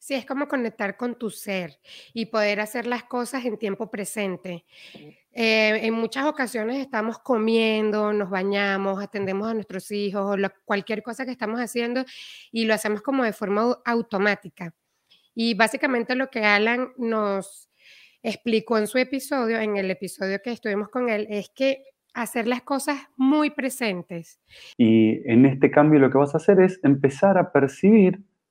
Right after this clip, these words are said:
Speaker 3: la conciencia de las cosas que nos rodean en tu interior y afuera. ¿Sí?
Speaker 1: ¿Y con, de qué forma, con qué herramienta podemos obtener esto de estar en tiempo presente?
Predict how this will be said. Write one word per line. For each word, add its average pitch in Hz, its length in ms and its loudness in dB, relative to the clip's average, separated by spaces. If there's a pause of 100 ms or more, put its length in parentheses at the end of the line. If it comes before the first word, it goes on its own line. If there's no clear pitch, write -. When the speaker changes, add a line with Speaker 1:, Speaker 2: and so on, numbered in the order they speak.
(140)
Speaker 3:
la 120 280 6
conciencia 165 1000 6 (320)
de 123 100 4
las 107 140 0
cosas 135 420 4
que 110 100 -2
nos 101 180 0
rodean 160 540 6
en 117 220 4
tu 135 100 4
interior 120 580 2 (640)
y 110 100 0
afuera. 95 420 -4 (640)
¿Sí? 180 400 -2 (440)
Speaker 1:
¿Y 240 440 -2 (200)
con, 240 320 -2
de 214 120 -4
qué 233 100 -8
forma, 240 360 -2
con 202 200 -4
qué 226 220 -2
herramienta 262 540 0
podemos 240 420 0 (280)
obtener 220 640 0
esto 240 240 -4
de 254 60 0
estar 220 220 0
en 226 140 -2
tiempo 247 300 -2
presente? 277 540 -4